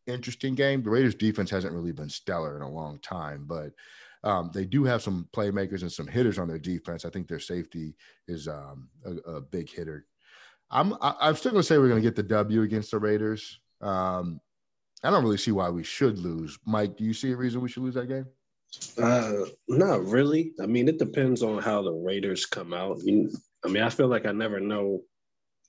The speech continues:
Speaker 2: Well, actually, so far, they, they haven't been that good. But every year, you kinda think, "Oh, that's John Gruden's team. They'll probably be better this year."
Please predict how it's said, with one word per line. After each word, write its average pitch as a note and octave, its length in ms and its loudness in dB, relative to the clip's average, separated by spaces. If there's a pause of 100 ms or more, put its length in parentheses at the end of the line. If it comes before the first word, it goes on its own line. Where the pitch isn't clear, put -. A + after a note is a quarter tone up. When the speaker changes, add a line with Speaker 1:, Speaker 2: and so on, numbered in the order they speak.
(200)
Speaker 2:
Well, - 320 -2
actually, A#2 320 0
so A2+ 160 2
far, A#2+ 320 4
they, F#2 200 -2
they G#2 120 0
haven't A#2+ 300 -2
been F#2+ 160 -6
that D2+ 220 -6
good. F#2+ 380 -6
But - 140 -6
every D3 220 4
year, C3+ 280 8
you A2 140 -2
kinda A2+ 340 -2
think, A#2 260 2 (280)
"Oh, F#2 100 2
that's B2+ 160 4
John A#2+ 320 2
Gruden's A#2+ 400 2
team. G2+ 240 -8
They'll A#2 120 -2
probably A#2 360 0
be A#2+ 60 0
better C3+ 240 4
this - 240 -8
year." E2+ 180 -6